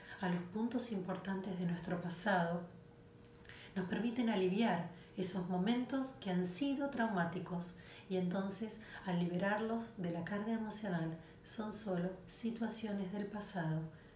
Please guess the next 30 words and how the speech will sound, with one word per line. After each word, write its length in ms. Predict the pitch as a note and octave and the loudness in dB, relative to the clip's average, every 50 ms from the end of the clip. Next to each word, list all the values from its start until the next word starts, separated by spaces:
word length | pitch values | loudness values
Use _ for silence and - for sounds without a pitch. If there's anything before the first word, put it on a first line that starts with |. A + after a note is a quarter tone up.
| - - - - - | -20 -20 -20 -8 -6
bien 340 | F#3 F3+ A#3 A#3+ A#3+ A#3+ A#3+ | 0 2 4 4 4 4 2
ordenadas, 800 | A#3+ A#3 A3+ G3+ F#3+ F3 F3 E3 D#3+ E3 F3 F3 F3+ - - - - - - - - | 2 2 2 2 2 2 2 2 2 0 0 0 -2 -4 -6 -10 -12 -16 -18 -6 -2
bien 320 | F3+ F3+ G3 G3 G3 G3 | 0 0 2 2 0 0
guardadas, 640 | G3+ G3+ G3+ G3 F3+ E3+ E3 E3 E3+ F3 F3 - - - - - - - - | 0 2 2 2 2 2 2 0 0 -2 -2 -4 -10 -14 -16 -18 -18 -16 -6
que 160 | - F3+ E3+ | -2 -2 0
no 160 | E3 F3 F#3 | 2 2 2
afecta, 600 | F#3+ F3 - - - A3+ A3+ - - - G3+ F#3+ - - - - - - | 2 2 0 2 2 2 2 2 -2 -4 -6 -6 -6 -8 -12 -16 -16 -16
que 140 | - - F3 | -6 -2 0
no 160 | E3 F3+ F#3 | 2 4 4
arrastramos, 880 | F3+ F3 F3 E3+ E3+ - - - A#3+ A#3+ A#3+ G3+ F3 F3 F3+ F3+ - - | 4 4 2 0 -2 -4 -2 0 4 4 6 6 6 4 2 2 -2 -4
que 160 | - - F#3+ E3+ | -4 -2 -2 0
no 180 | F3 F#3 F#3+ | 0 0 0
traemos 600 | - G#3 G3 F#3 F#3 F#3 F3+ F3 E3+ E3 - - | -2 -2 0 0 2 2 2 2 2 0 0 -4
hasta 240 | D#3+ D#3+ - - E3 | -4 -4 -4 -4 -4
el 100 | D3+ D3+ | -2 -2
hoy. 140 | C#3 C#3 C#3 - - - - - - - - - - - - - | -4 -6 -6 -8 -12 -16 -18 -20 -20 -16 -14 -14 -12 -12 -4 0
Entonces 800 | F#3 F3 F3 - A#3 A3+ G#3 G3 - - G3 F#3+ G3+ - - - - - - - - - | 0 2 4 4 4 4 4 2 0 -2 -2 -4 -4 -4 -8 -10 -14 -16 -16 -16 -14 -4
podemos 460 | - F3 F3 F#3+ G#3 G#3 A3 - - G#3 | 0 0 2 4 4 2 2 0 0 0
encontrarnos 800 | F#3+ F#3 F3+ F#3+ F#3 F#3 F#3+ C#4 C#4 B3+ G#3+ E3+ E3 D#3+ D#3+ D#3 | 0 0 2 2 2 2 4 8 8 8 8 8 6 2 0 0
con 160 | - F3 E3 | -2 -2 0
el 120 | D#3+ D#3+ E3 | 0 0 0
aquí 220 | D#3+ D#3+ - G3 | -2 -4 -2 0
y 80 | G#3+ A3+ | 0 2
ahora 340 | G3+ F3 D#3+ E3 E3 E3 - - - - - - | 2 2 2 0 -2 -2 -4 -8 -14 -16 -6 -2
mucho 300 | G3+ A#3 A#3 - A#3+ G#3 | 0 0 0 2 0 0
más 160 | G#3 G#3 G#3 | 0 -2 0
livianas, 720 | G#3 F#3+ F3 G3+ G#3 G3 F3+ E3 E3 E3 E3+ E3+ - - - - - - - - - - - - - - | 0 2 2 2 2 2 2 2 0 -2 -4 -4 -6 -8 -12 -14 -18 -20 -20 -20 -20 -20 -20 -20 -10 -4
mucho 280 | G#3 G#3+ A3+ - A#3 G3+ | -4 -2 2 2 2 2
más 160 | A3 - - | 2 0 -4
frescas, 720 | - - - A3 - - - - - F3+ E3+ - - - | -2 2 2 2 2 2 -2 -6 -4 -4 -4 -4 -4 -8